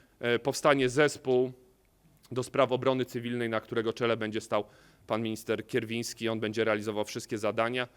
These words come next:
e, ale te wszystkie zadania będą też określone dla samorządowców, dla tych, z którymi, e, bezpośrednio będziemy współpracować. Ważna nowa rola będzie dla marszałków województw, będą też mogli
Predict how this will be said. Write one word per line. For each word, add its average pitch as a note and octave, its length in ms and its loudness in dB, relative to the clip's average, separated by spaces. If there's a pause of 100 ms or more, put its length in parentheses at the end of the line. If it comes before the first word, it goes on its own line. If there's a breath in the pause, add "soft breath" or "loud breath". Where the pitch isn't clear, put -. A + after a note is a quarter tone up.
(420 soft breath)
e, A#2 260 2
ale A#2+ 200 2
te B2 120 -2
wszystkie C3+ 300 -6
zadania B2 300 -2
będą B2 200 -4
też A#2+ 160 -8
określone A#2 480 -6
dla A#2 120 -2
samorządowców, A2+ 840 -4
dla G#2 140 -4
tych, A#2 200 -6
z - 60 -18
którymi, G#2+ 400 -6 (340 soft breath)
e, G#2+ 160 -2
bezpośrednio A2+ 540 -4
będziemy G#2+ 280 -6
współpracować. G#2 760 -4 (340 soft breath)
Ważna C3+ 420 4
nowa B2+ 240 4
rola A#2 220 4
będzie A2 260 -2
dla G#2+ 140 -2
marszałków A2 520 -4
województw, G#2+ 420 -2
będą G#2 240 -6
też G#2 160 -8
mogli G#2 320 -8